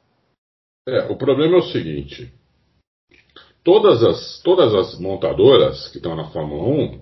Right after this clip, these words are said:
três, né, agora no caso, é, well, se contar a Aston Martin, quatro, mas a Aston Martin não, não fabrica o motor,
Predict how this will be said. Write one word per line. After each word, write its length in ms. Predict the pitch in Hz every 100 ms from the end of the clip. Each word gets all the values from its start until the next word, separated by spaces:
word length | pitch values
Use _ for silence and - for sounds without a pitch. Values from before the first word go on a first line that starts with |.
| _ -
três, 320 | 110 117 -
né, 140 | 123
agora 340 | 135 - 90 69
no 140 | 71
caso, 480 | 110 123 73 64 - _ _ _ _ _ _ _ _ -
é, 500 | 82 76 71 71 -
well, 280 | 120 - -
se 160 | 92
contar 320 | - 90 104
a 240 | 95 82 87
Aston 260 | - 92
Martin, 400 | 87 98 90 -
quatro, 600 | 76 113 135 127 71 69 - _ _ _ _ _ _ _ _ _ -
mas 160 | 98 95
a 40 |
Aston 220 | - 95
Martin 280 | 90 85 90
não, 220 | 85 80
não 120 | 80
fabrica 440 | - 85 85 85 82
o 60 |
motor, 680 | 78 78 107 123 110 -